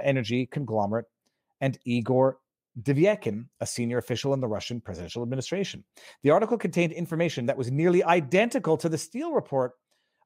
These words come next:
Oh, y-, do you know why? Because it was born out of the Clinton campaign lawyer leaking that to the F B I, that leaked it to Yahoo News, that then published it based on sources. Oh, it's such a, it's such an amazing thing. How could that be the case?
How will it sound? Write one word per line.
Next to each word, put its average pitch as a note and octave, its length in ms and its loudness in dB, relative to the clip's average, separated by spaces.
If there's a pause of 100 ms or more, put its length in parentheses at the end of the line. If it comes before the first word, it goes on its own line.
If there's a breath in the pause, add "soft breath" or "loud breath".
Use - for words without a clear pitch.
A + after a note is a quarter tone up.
Oh, D#4+ 360 4 (100)
y-, G3+ 160 -4 (140)
do E3 120 -4
you A#3+ 60 2
know D#4 160 4
why? D#4+ 440 0 (720)
Because D#4 280 2
it D#4 80 -2
was B3 120 0
born D#4+ 480 4
out A#3+ 220 4
of F3 140 -2
the G3+ 80 -6
Clinton D#4 460 -6
campaign A#3+ 500 -2
lawyer G#3 360 4
leaking C#4 440 0
that B3 160 -2
to A3 100 0
the G#3 140 2
F G#3+ 120 2
B G#3 120 2
I, G3+ 120 6
that D#3+ 160 0
leaked B3+ 280 -2
it A#3+ 80 -6
to A#3 100 0
Yahoo G#3+ 320 2
News, G#3+ 300 2 (220 loud breath)
that A3+ 100 2
then B3 260 2
published D4+ 400 2
it F#3+ 140 0
based A3+ 240 2
on C4 160 4
sources. D4 560 0 (220 loud breath)
Oh, A#4 160 4
it's - 140 -4
such C#4 200 -2
a, G4+ 80 -4 (280)
it's - 140 -4
such E4+ 160 -4
an E4+ 60 0
amazing C#4 400 -2
thing. C#4+ 160 -6
How A#3+ 180 0
could A#3+ 140 -6
that B3+ 160 -4
be B3 80 -10
the A#3 100 -6
case? - 400 -8